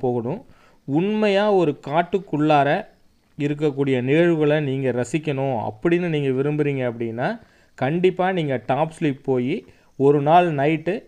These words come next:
நீங்க அங்க ஸ்டே பண்ணீங்க அப்படின்னா உண்மையான ஒரு காட்டுக்குள்ளார இருந்தா என்ன மாதிரி அனுபவம் உங்களுக்கு கிடைக்கும் அப்படிங்கிறத இங்க நீங்க தங்கும்போது உங்களால உணர முடியும். இந்த காட்டுக்குள்ளார உள்ள வீடு எல்லாமே அரசாங்கத்தால தான் நடத்தப்படுது.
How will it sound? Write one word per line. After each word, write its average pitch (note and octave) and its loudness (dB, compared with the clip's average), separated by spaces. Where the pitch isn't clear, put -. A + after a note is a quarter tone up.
நீங்க C#3 -2
அங்க A#2 -6
ஸ்டே D#3+ -2
பண்ணீங்க D3 0
அப்படின்னா A#2 -4
உண்மையான G3+ 2
ஒரு D#3 2
காட்டுக்குள்ளார D#3 2
இருந்தா C#3 -2
என்ன E3+ -2
மாதிரி C#3+ 0
அனுபவம் D3+ 0
உங்களுக்கு B2+ -4
கிடைக்கும் C3+ -2
அப்படிங்கிறத B2 -2
இங்க G3+ 2
நீங்க D#3 0
தங்கும்போது D3 0
உங்களால C#3 4
உணர B2 -2
முடியும். A2 -10
இந்த F3+ 4
காட்டுக்குள்ளார F#3+ 6
உள்ள C#3+ 6
வீடு D#3 6
எல்லாமே C#3 6
அரசாங்கத்தால D3+ 4
தான் D3 6
நடத்தப்படுது. B2+ 2